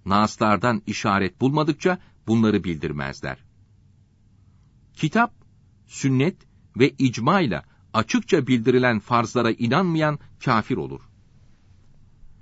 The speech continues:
Eshab-ı kiramın söz birliğine icma denir.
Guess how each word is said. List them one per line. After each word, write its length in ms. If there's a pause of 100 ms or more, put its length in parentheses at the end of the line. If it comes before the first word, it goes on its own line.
(380)
Eshab-ı 400
kiramın 440
söz 400
birliğine 420
icma 480
denir. 260